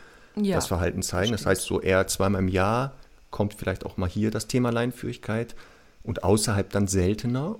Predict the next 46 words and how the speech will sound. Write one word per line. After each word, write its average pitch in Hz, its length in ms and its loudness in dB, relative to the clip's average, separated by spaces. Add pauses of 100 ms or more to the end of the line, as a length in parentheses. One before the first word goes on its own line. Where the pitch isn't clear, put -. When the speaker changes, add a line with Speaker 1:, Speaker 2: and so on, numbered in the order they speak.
Speaker 2:
Und 104 160 0
der 95 140 2
Rüde 107 200 4
ist - 140 -2
ja 104 100 4
dreihundertfünfundsechzig 95 680 0
Tage 92 220 -2
im 107 60 4
Jahr 107 160 4
läufig, 110 600 2 (200)
also 92 160 -2
der 92 120 -4
kann 101 260 2
ja 95 160 4
Speaker 1:
Mhm. - 80 0
Speaker 2:
immer, 117 360 4 (280)
also 87 280 -4 (520)
er - 120 -2
hat 95 120 -4
ja 110 100 2
keinen 107 240 0
Zyklus 110 420 0
in 120 80 6
dem 110 200 8
Sinne. 113 420 2 (220)
Das - 120 -4
Testosteron 107 640 2
Speaker 1:
Mhm. 117 40 4
Speaker 2:
geht 107 160 0
im 95 120 0
Herbst - 360 -4
wohl - 140 -2
ein 85 240 -2
wenig 101 520 2
runter, 127 500 0 (420)
aber 85 180 -2
das - 140 -2
ist - 180 -4
zu 95 180 0
wenig. 101 500 -2 (120)
Deswegen - 540 -4
Speaker 1:
Mhm. 170 300 -6 (120)
Speaker 2:
habe - 180 -8
ich - 140 -16
auch 92 260 0
eher 98 200 -2